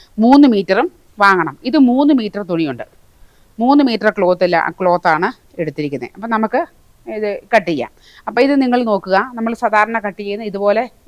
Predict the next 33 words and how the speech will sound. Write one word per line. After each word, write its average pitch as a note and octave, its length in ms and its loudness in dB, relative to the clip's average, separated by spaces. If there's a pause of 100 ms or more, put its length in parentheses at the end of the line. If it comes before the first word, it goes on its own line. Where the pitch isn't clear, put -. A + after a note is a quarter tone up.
ഇങ്ങനെ A3+ 260 -2
മടക്കി A3 260 -6 (160)
ചെയ്യാം. G3 280 -4 (500)
ഇത് A3+ 120 -4
കണ്ടോ, D#3 180 -4 (220)
ഇത് G#3 140 -20
നമ്മൾ A#3 140 -10 (100)
മേടിച്ച A3+ 320 -6 (260)
ഇതുപോലെ A#3 420 -6
തന്നെ G3 160 -6 (100)
ഇരിക്കുക. D#3 260 -12 (140)
ഇത്, B2 100 -18 (680)
ഇത് A3+ 140 -8
കണ്ടോ, D3 160 -4 (180)
നമുക്ക് G#3 220 -8 (100)
തിരിച്ചു G3 280 -6
മടക്കാം C3+ 260 -4
അല്ലേ? E3+ 140 -6 (1400)
തിരിച്ചു F3+ 320 -10
മടക്കിയിട്ട് E3+ 460 -2 (1080)
അടിയിൽ C#4 240 0
നിന്ന് C#4+ 160 0
തന്നെ G3+ 300 -6 (260)
അളവെടുത്ത് F#3 460 -4
വരാം. D#3 240 -10 (180)
മുകളിൽ A3+ 280 -6 (100)
നമുക്ക് E3+ 260 -14
തുണി E3+ 200 -12
മിച്ചം E3+ 240 -10
കിടന്നോട്ടെ, D3 380 -10 (520)
അങ്ങനെ G#3+ 280 -6
ചെയ്യാൻ D3+ 280 -12
പോകുന്നതേ. D3 340 -8